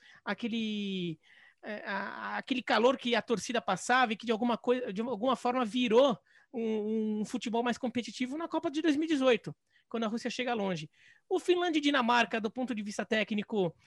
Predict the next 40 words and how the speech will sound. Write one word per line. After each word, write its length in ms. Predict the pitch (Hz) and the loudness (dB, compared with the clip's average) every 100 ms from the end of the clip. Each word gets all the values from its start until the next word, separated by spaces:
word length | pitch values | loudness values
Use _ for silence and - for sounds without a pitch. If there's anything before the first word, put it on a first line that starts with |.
| - - | -12 -2
não 160 | 240 | 2
dá 140 | 247 269 | 4 4
pra 120 | 262 | 4
julgar 300 | 220 226 214 | 4 4 4
muito 320 | 202 285 254 | 4 2 0
diante 260 | 196 220 202 | 0 -2 -2
de 80 | 202 | -6
tudo 160 | 208 | -6
que 80 | 220 | -6
aconteceu 300 | 190 196 202 | -6 -6 -6
com 140 | - | -4
o 40 | 202 | -2
Eriksen, 480 | 254 262 247 - 208 | 2 0 -2 -4 -2
que 80 | |
a 60 | 208 | -2
gente 160 | 208 - | -2 -2
comentou 520 | 202 190 196 190 160 - - - | -2 -2 -2 -2 -4 -14 -16 -2
na 160 | 202 | 0
edição 480 | 208 202 - 214 208 | 2 0 -4 -2 -2
regular 720 | 185 254 226 208 214 247 175 - _ _ - - | -2 -2 0 4 6 6 4 -2 _ _ -16 -4
do, 500 | 185 214 202 196 196 | 0 2 2 0 -2
do 100 | 202 | -4
podcast, 560 | 208 185 - 240 240 | -4 -4 0 0 0
a 40 | 196 | -2
redi-, 260 | 190 214 | -4 -4
a 480 | 240 190 180 175 180 | -2 0 0 -2 -4
edição 240 | 185 - 190 | -4 -4 -4
de 100 | 196 | -4
segunda-feira. 800 | 202 175 190 190 - 208 269 285 - - - - - | -4 -2 -2 -2 0 2 0 -4 -16 -20 -20 -20 -8
Eh, 300 | 240 214 208 | -4 -2 -2
e 100 | 226 | -2
sobre 260 | - 302 330 | 0 2 2
a 40 | |
Finlândia, 500 | - 247 247 262 220 | 2 4 6 6 2
que 100 | 220 | 0
vai 140 | 220 | 0
jogar 420 | 202 190 180 180 226 | 2 2 2 2 -2
em 80 | |
São 160 | 190 214 | -2 -2
Petersburgo, 720 | 190 196 170 170 302 214 160 | -2 -2 -2 0 0 0 -4